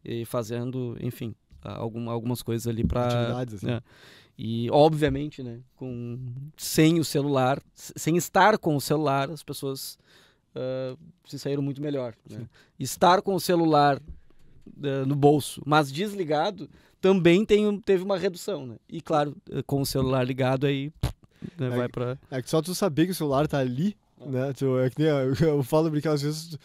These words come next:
Speaker 2: eu, eu sinto o celular vibrando, o celular nem tá no meu bolso.
Speaker 1: Uhum.
Speaker 2: É só o psicológico,
Speaker 1: No
Speaker 2: né?
Speaker 1: banho.
Speaker 2: Aquela, no banho, <laughs> alguma coisa assim.
Speaker 1: Opa, tocou, não. O, como?
Speaker 2: <laughs> É engraçado, porque é, o, é o psicológico, tá no nosso cérebro já, né? Em algumas palestras que eu já dei algum tempo atrás, eu costumava dizer, né,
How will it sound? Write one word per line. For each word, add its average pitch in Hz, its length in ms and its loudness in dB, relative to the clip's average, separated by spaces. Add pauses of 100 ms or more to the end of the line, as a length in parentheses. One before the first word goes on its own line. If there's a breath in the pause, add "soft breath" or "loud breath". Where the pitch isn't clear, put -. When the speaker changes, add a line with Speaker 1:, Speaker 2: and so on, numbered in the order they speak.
(320 soft breath)
Speaker 2:
eu, 135 180 -2
eu 143 80 2
sinto 180 220 -2
o 180 40 -8
celular 156 280 2
vibrando, 160 320 0
o 175 40 -4
celular 170 220 0
nem 180 100 0
tá 254 120 -2
no 262 40 -2
meu 233 80 0
bolso. 160 240 -2
Speaker 1:
Uhum. 135 380 -8
Speaker 2:
É 135 180 2
só 156 120 0
o 156 60 4
psicológico, 160 560 2
Speaker 1:
No 135 60 6
Speaker 2:
né? 127 60 2
Speaker 1:
banho. 143 220 4
Speaker 2:
Aquela, 131 160 -6
no 160 100 4
banho, 156 300 4
<laughs> - 40 -2
alguma 180 380 6
coisa 170 300 2
assim. 147 180 -4
Speaker 1:
Opa, 160 40 -4
tocou, 160 280 -2
não. 180 320 -4
O, 147 140 -8
como? 220 220 -6
Speaker 2:
<laughs> - 1080 -6
É 143 160 -4
engraçado, 147 280 -4
porque - 180 -4
é, 147 120 4
o, 143 100 2
é 135 100 -4
o 135 100 0
psicológico, 180 460 -2
tá 139 100 -4
no 131 100 -4
nosso 143 200 0
cérebro 156 340 -2
já, 120 80 -4
né? 107 80 -10 (400 soft breath)
Em 147 60 0
algumas 175 220 4
palestras 165 460 0
que 156 60 -2
eu 139 80 2
já 127 160 2
dei 123 200 0
algum 117 340 -2
tempo 123 180 -4
atrás, 123 220 -4
eu 143 60 -6
costumava 139 400 -2
dizer, 131 220 0
né, 147 100 -2